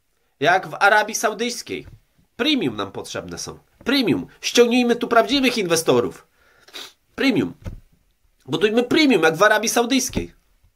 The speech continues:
A nie trzydziestometrowe klitki. Budujmy premium, y, z basenami,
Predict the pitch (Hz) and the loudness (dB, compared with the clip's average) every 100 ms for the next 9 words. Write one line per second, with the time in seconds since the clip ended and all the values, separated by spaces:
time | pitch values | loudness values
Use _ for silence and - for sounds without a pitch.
0 | _ - 165 175 170 175 190 185 175 170 | _ -8 -2 -2 -2 0 0 0 -2 0
1 | 165 - - 131 - 117 _ _ _ _ | 0 0 -2 -4 -6 -20 _ _ _ _
2 | _ _ _ _ - 139 190 254 226 240 | _ _ _ _ -6 -2 4 4 6 4
3 | 240 294 277 131 98 87 - 147 180 190 | 4 2 4 2 0 -6 -6 2 6 6
4 | 160 214 233 247 254 151 139 | 4 0 2 4 2 0 -8